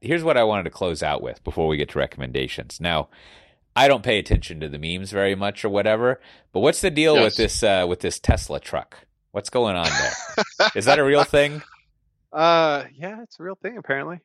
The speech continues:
Speaker 2: Um, so, so, uh, Elon Musk, uh, last week announced they have a new Cybertruck, which, you know, twelve-year-old me is kind of excited about the name. Um, but,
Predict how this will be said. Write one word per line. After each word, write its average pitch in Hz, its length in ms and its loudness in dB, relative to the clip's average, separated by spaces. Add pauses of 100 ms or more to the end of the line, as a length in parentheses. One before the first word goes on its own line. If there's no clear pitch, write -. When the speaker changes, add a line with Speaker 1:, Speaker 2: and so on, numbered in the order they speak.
(120)
Speaker 2:
Um, 135 520 0 (300)
so, 131 440 2
so, 120 420 2
uh, 110 360 2 (260)
Elon 123 260 0
Musk, 120 360 0
uh, 113 260 2
last 113 400 -2 (360)
week 143 420 0
announced 117 600 -2 (100)
they 117 100 2
have 110 220 0
a 107 60 -2
new 113 380 0 (300)
Cybertruck, 131 920 2 (540)
which, - 520 -2 (100)
you 156 140 -2
know, 139 240 0 (240)
twelve-year-old 127 460 4
me 135 160 0
is 117 180 0
kind 117 220 -4
of 107 60 -2
excited 113 400 -2
about 110 340 0
the 113 60 -2
name. 113 400 0 (480)
Um, 117 540 2 (220)
but, 110 460 2